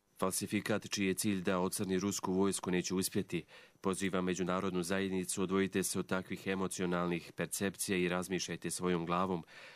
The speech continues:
Uporedite činjenice i shvatite sa kakvim monstruoznim falsifikatom imamo posla. Moskva insistira na nepristrasnoj istrazi o ovom pitanju.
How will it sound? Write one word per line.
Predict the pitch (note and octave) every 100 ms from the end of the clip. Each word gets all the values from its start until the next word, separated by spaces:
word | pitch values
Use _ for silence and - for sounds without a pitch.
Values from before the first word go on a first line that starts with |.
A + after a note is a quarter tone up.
| -
Uporedite | G2+ G#2 G2+ G2 G2 F#2
činjenice | - G#2 G2+ G2 F2+ F#2+
i |
shvatite | F2+ F#2+ F#2+ G2 F#2 F#2
sa | - F#2 F2
kakvim | - G2 F#2 G2+
monstruoznim | E2+ F2+ F#2+ - F#2 E2+ F2
falsifikatom | D#2 F2 - - F#2 F#2+ F#2 G2 F2+
imamo | E2+ E2 E2
posla. | F2+ F2+ - F#2+ - - - - -
Moskva | F#2 F#2 - F2
insistira | - G2 - G#2 F#2 F2+
na | E2+
nepristrasnoj | F2 F#2+ G2+ - F2 - E2 -
istrazi | G2+ - F#2 F2+ F2+
o |
ovom | E2+ E2
pitanju. | - F2+ G2 E2+